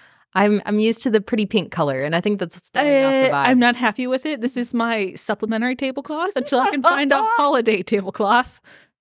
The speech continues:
Speaker 2: I am not pleased. <laughs> Sorry.
Speaker 1: I want <laughs> that whole monologue on a t-shirt, and I'll just wear that forever. <laughs> This is my supplemental tablecloth that I'm using until I find a holiday tablecloth. <laughs>
Speaker 2: I sound like a psychopath. I,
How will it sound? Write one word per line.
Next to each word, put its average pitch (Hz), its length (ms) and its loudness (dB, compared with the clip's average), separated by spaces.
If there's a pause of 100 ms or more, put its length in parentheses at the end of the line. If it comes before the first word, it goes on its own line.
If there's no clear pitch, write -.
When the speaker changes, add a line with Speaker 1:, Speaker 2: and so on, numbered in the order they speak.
(160)
Speaker 2:
I 240 120 -2
am 233 140 -2
not 202 260 -4
pleased. 202 680 -6
<laughs> - 680 -20
Sorry. - 540 -8 (460)
Speaker 1:
I 254 260 2
want 262 460 0 (340)
<laughs> 523 360 0
that 247 180 0
whole 247 640 2
monologue 226 680 2
on 214 140 0
a 196 80 -4
t-shirt, 208 640 -4
and 269 100 0
I'll 240 100 2
just 233 220 -2
wear 214 160 -2
that 202 180 -2
forever. 202 400 0
<laughs> 277 200 0 (1400)
This 302 160 -4
is 330 140 0
my 311 140 2
supplemental 269 560 0
tablecloth 294 600 -2
that 254 100 -4
I'm 240 320 2
using 269 400 2
until 247 260 0
I 240 100 -2
find 240 180 0
a 247 40 -2
holiday 226 360 0
tablecloth. 233 480 -2
<laughs> - 1300 -4
Speaker 2:
I 453 600 0
sound 415 220 6
like 381 140 4
a 370 80 2
psychopath. 320 680 2
I, 294 380 2